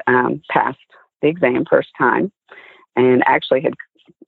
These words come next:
yeah, created my own study materials. I mean, I didn't go do, like, Inman or anything like that. I didn't even really know about it. I ordered the C D R,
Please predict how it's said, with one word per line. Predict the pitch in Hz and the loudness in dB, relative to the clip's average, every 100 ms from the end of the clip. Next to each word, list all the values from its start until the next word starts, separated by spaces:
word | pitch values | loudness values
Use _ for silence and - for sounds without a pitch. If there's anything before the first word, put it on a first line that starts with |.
| - | -2
yeah, | 139 135 | 2 2
created | 131 - 151 175 | 2 0 2 2
my | 135 135 143 | -2 -2 -4
own | 147 | -6
study | - 139 139 | 0 0 0
materials. | 143 - 143 143 139 | -8 -6 -2 2 2
I | 131 | 0
mean, | 135 131 | 0 0
I | 143 | 2
didn't | 160 131 | 0 2
go | 143 139 | 2 2
do, | 143 143 | -2 -2
like, | 131 127 _ | -2 -2 _
Inman | 135 139 143 135 | -4 0 0 0
or | 135 | 0
anything | 135 143 143 135 | 0 0 -2 0
like | 127 135 | -2 0
that. | 135 135 | 2 4
I | 135 | 2
didn't | 135 131 | 0 -2
even | 131 131 127 131 - | 0 -2 -2 -6 -2
really | 139 135 123 | 2 2 2
know | 123 131 | 0 2
about | 135 117 113 120 | 4 4 2 2
it. | 127 - _ _ _ - | -4 -8 _ _ _ 0
I | 131 | 2
ordered | 127 139 151 135 | 4 2 0 -8
the | 135 - | -10 -8
C | 139 | -6
D | 139 135 | 0 2
R, | 127 135 135 | 4 4 4